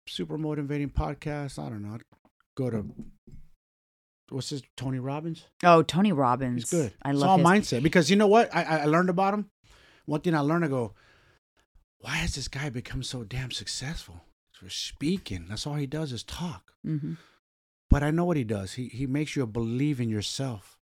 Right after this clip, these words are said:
Speaker 1: It ma-, and tells the same thing we're saying, but in a different way. Like, you guys all have that inner beast.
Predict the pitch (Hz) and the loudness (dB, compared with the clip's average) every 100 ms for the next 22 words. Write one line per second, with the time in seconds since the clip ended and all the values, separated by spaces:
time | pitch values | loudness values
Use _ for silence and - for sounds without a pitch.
0 | _ 107 120 127 117 - 139 131 113 - | _ -8 -6 -4 -6 -6 -4 -4 -4 -4
1 | 135 127 117 135 - 113 101 98 107 101 | -4 -4 -4 -2 -2 -4 -6 -4 -4 -4
2 | 98 127 - 107 113 123 98 92 - _ | -6 -6 -6 -6 -4 -4 -6 -10 -16 _
3 | _ _ _ 113 127 135 135 131 127 120 | _ _ _ -10 -6 -4 -4 -4 -4 -2
4 | 117 120 110 87 117 131 - - | -2 -2 -4 -4 -4 -6 -8 -16